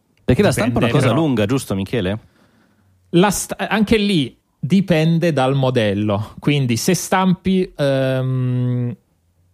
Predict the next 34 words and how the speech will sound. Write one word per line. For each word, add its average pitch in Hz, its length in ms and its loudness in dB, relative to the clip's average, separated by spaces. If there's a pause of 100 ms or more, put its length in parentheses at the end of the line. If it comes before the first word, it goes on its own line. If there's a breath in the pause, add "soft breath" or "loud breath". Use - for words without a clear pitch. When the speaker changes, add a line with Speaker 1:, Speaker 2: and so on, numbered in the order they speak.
(120)
Speaker 2:
una 143 200 0
cosa 110 580 -2 (100)
che, 139 200 0
sempre 156 400 0
per 135 180 -2
tornare 131 320 -2
al 131 100 -2
nostro 131 260 -2
amichevole 127 420 0
uomo 123 240 0
ragno 120 240 0
di 117 100 0
quartiere, 107 800 -2
è 120 220 -4
piccola 151 600 -2
pochi 143 240 -2
centimetri 156 1040 -2
e 127 120 -4
non 139 220 -2
è 139 80 -2
particolarmente 127 1000 -4
piena, 113 540 -2 (300 loud breath)
in 123 140 -4
realtà 117 680 -4
ti 123 140 -4
può 117 160 -2
partire, 113 520 -2
non 110 140 0
lo 101 80 0
so, 110 300 -2
un'oretta, 110 760 -2
un'oretta 117 460 -2
e - 20 -2
mezza. 107 600 -2